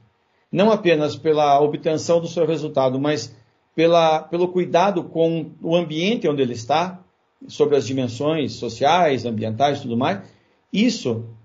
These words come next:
é, será daqui dez, quinze anos falado, tal qual a gente fala de qualidade hoje. E é óbvio, é evidente, e o Brasil é fértil nisso, é, que a ge-, a gen-, no Brasil a gente gosta até de ter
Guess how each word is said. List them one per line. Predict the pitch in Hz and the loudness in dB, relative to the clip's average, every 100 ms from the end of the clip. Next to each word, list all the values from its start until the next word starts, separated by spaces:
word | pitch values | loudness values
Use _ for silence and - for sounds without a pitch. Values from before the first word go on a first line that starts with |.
| - | 0
é, | 156 175 | 4 4
será | 170 - 185 180 165 | 2 2 4 6 6
daqui | 151 160 175 | 4 0 -2
dez, | 147 165 165 | 0 0 0
quinze | - 170 135 | -4 -4 -2
anos | 180 202 | -2 -2
falado, | - 160 170 214 160 117 - - _ _ | 2 2 4 0 -2 -8 -14 -20 _ _
tal | 269 247 | 4 4
qual | 226 226 | 6 4
a | |
gente | 202 220 | 2 -2
fala | 220 202 | -2 -2
de | 208 | 0
qualidade | 202 165 139 135 117 | -2 0 0 0 0
hoje. | 107 117 - _ _ _ _ _ _ _ _ _ - | -8 -10 -18 _ _ _ _ _ _ _ _ _ 2
E | 220 | 4
é | |
óbvio, | 180 156 180 196 240 - | 6 6 2 -4 -14 -6
é | 147 | -4
evidente, | 147 135 143 185 - _ _ - | -2 -4 -6 -8 -14 _ _ -8
e | 156 | -2
o | |
Brasil | 151 151 151 151 | 2 2 2 0
é | |
fértil | - 147 143 143 139 | 2 -2 -2 -4 -6
nisso, | 151 190 - - - _ _ - | -6 -6 -12 -20 -20 _ _ 2
é, | 127 135 131 131 120 | 4 6 6 4 0
que | 117 | 2
a | 170 | 2
ge-, | 120 185 | 2 0
a | 151 | 0
gen-, | 147 | -2
no | 170 | -2
Brasil | 160 156 139 | 2 4 4
a | 180 | 0
gente | 185 170 | 0 2
gosta | 165 170 170 | 2 4 0
até | 160 196 | 0 0
de | 196 | 0
ter | - 147 139 117 110 | -2 0 0 0 -4